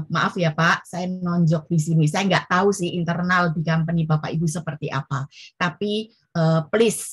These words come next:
aware dengan hal ini." Lalu ke, itu, itu slide dari sejak lima tahun lalu actually Bapak Ibu. Tapi terus kemudian saya mencoba mengupdate, cari. Saya nggak, nggak, nggak ingin Bapak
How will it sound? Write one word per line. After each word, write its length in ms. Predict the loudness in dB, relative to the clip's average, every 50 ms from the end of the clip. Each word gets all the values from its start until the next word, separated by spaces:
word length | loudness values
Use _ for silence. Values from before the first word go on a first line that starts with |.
| -16 _ _
aware 480 | -4 0 2 4 4 4 4 2 0 0
dengan 400 | 2 4 6 6 6 6 4 2 0
hal 240 | 2 2 2 2 2 0 0
ini." 240 | 0 0 -2 -6 -8 _ _ _ -20 -20 -8 -2
Lalu 200 | 0 2 2 2 0
ke, 100 | -2 -2 -2 -2 -2
itu, 320 | -4 -4 -2 -4 -6 -6 -6 -8
itu 140 | -6 -6 -4
slide 320 | -2 0 2 2 2 2 2
dari 240 | 2 2 2 0
sejak 320 | -2 -2 -2 -2 -2 0 0
lima 160 | -2 -2 0
tahun 240 | 0 0 2 2 2
lalu 240 | 2 4 4 2 2
actually 480 | 2 0 -2 -2 -2 0 2 2 2
Bapak 240 | 0 0 0 0 0 0 0
Ibu. 240 | -2 -4 -6 -8 _ _ _ _ _ _ -20 -20 _ _ _ _ _ _ _ _ _ _ _
Tapi 240 | -2 -2 0 0 0
terus 160 | -2 -2 -2
kemudian 400 | -2 -2 0 0 2 2 2 2
saya 160 | 2 2 0
mencoba 480 | 0 0 0 0 -2 0 0 0 0 0
mengupdate, 560 | 0 0 -2 -4 -4 -2 0 0 0 -2 -4 _ -2
cari. 400 | 0 2 2 2 0 -2 -4 -4
Saya 240 | 0 2 2 2 4
nggak, 200 | 4 2 2 2
nggak, 180 | 2 0 0 0 -2 -2 -2 0
nggak 120 | 0 2 2 2
ingin 160 | 2 0 0
Bapak 240 | 0 0 0 0